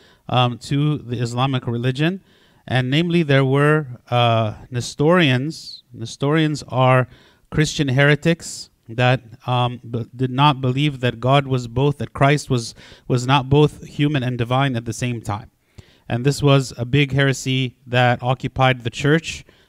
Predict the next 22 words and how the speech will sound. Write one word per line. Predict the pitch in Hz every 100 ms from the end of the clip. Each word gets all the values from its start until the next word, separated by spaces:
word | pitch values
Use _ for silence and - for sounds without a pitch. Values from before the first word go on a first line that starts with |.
| -
um, | 120 123 120
in | 120 123
the | 120
Third | 117 139 143 143 135 -
Ecumenical | 123 127 127 127 123
Council, | - 127 135 - 165 170 _ _ _ - _ _
uh, | - 120 120 117
and | 117 131 127 123 123 - -
in | 127 123
the | 123
year | 131
four | - 143 135
thirty-one | 139 127 123 131
A | 120
D. | 120 123 165 185 _ _ _
And | 113 120
so | - 131
some | - 202
of | 180 143
these, | 147 165 165 147 - - _ -
uh, | 123 120 117 113
monks | 120 127 165 190 - -